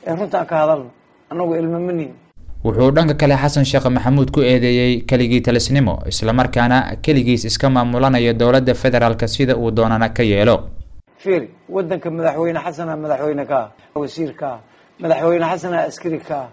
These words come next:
Speaker 1: ah, Xasan ah nabad sugid ka ah. Wax walba uu madaxweyne Xasan ah, keligiis. Wasiirna aad, oo iska magacaaban xataa ma shaqeeya. Tusaale yaraan ku siinaa, asoo jooga furuma, wasiir ku-xigeen oo, een, Imaaraadka ayaa eelboor ku soo aadanaa la yidhi.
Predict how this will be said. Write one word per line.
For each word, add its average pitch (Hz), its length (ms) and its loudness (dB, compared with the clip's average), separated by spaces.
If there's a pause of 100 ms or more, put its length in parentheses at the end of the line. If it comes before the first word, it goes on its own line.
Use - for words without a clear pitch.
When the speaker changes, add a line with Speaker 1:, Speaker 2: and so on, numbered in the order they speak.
(120)
Speaker 1:
ah, 160 140 -2
Xasan 175 200 -6
ah 160 100 0
nabad 147 200 -6
sugid 156 320 -10
ka 156 120 -8
ah. 123 120 -10 (400)
Wax 190 240 2
walba 190 320 4
uu 180 160 4
madaxweyne 156 480 0
Xasan 123 220 -12
ah, 95 80 -20 (160)
keligiis. 190 420 0 (500)
Wasiirna 208 520 2
aad, 165 200 -2
oo 190 200 2
iska 208 200 -6
magacaaban 165 520 0
xataa 143 180 -4
ma 156 100 -8
shaqeeya. 120 360 -12 (360)
Tusaale 190 480 0
yaraan 190 220 0
ku 139 80 -14
siinaa, 156 400 -6
asoo 214 280 -4
jooga 165 340 0
furuma, 180 380 -4 (340)
wasiir 170 380 -6
ku-xigeen 165 680 -2
oo, 156 300 -6 (260)
een, 135 220 -10
Imaaraadka 165 560 2 (400)
ayaa 165 480 0
eelboor 170 360 2
ku - 80 -16
soo 185 160 0
aadanaa 151 380 0
la 147 80 -6
yidhi. 123 140 -10